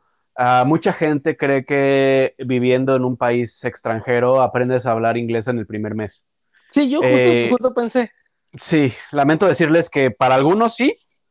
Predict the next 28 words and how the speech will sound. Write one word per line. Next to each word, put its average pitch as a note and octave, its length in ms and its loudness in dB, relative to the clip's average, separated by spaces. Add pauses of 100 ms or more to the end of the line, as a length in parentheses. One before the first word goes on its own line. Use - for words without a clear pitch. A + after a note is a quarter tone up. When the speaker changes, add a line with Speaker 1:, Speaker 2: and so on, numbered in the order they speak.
(320)
Speaker 1:
pero C#3 280 2
para C3 200 2
la C3+ 140 4
gran D3 240 2
mayoría C#3+ 380 4
no. B2 220 0
Sí C3+ 140 -8
tienes D3+ 220 -2
que D3+ 80 -2
tener C3+ 380 -4
mínimo, D3 440 0
y D#3 80 4
eso D#3 160 -2
es E3+ 60 2
algo E3 160 2
que D3+ 120 -2
yo C#3+ 100 2
siempre D3+ 240 -2
les B2 160 -2
recomiendo B2+ 520 -2
cuando, A#2+ 320 -2
cuando B2 200 -6
estén C3+ 180 -8
planeando C#3 360 -2
su C3 120 -10
viaje A#2+ 240 -4
para A2 180 -2
acá, A2+ 320 -2